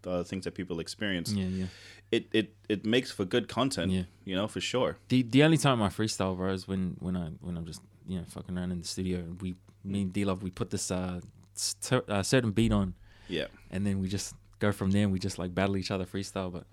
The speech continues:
Speaker 1: Nice.
Speaker 2: bro, I get, I get asked a lot
Speaker 1: But
Speaker 2: to, to
Speaker 1: get
Speaker 2: freestyle, but I can't freestyle for shit, bro.
Speaker 1: Yeah, okay, so that's a, a, a misnomer that most people think, is that if you're a rapper, you can freestyle.
Speaker 2: Mm, yeah, man, yeah.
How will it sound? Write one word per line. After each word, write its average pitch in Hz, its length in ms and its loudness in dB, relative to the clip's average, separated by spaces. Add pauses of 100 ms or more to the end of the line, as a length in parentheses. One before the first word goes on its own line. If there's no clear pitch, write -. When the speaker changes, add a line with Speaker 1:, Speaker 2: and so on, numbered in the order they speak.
Speaker 1:
Nice. 80 340 -2
Speaker 2:
bro, 147 100 6
I 147 120 8
get, 156 140 6
I 170 60 10
get 151 160 8
asked 123 280 2
a 110 40 0
lot 113 140 4
Speaker 1:
But 147 80 4
Speaker 2:
to, 104 140 2
to - 100 -4
Speaker 1:
get 143 100 6
Speaker 2:
freestyle, 107 300 2
but 92 220 -2
I 110 80 0
can't 120 380 2
freestyle 101 360 -2
for - 220 -18
shit, - 500 -8
bro. - 200 -12 (760)
Speaker 1:
Yeah, 190 380 8
okay, 139 260 4
so 139 140 4
that's 165 320 4
a, 131 240 6 (260)
a, 107 380 2 (240)
a 98 160 0
misnomer 98 680 0
that 90 120 0
most 92 240 -2
people 90 360 0
think, 95 340 -6
is 85 120 -6
that 80 140 -2
if 87 140 -4
you're 92 120 0
a - 20 2
rapper, 90 260 0
you 87 100 -2
can 87 140 -6
freestyle. 110 540 -4
Speaker 2:
Mm, 113 160 2
yeah, 127 320 12
man, 104 400 4
yeah. 101 240 2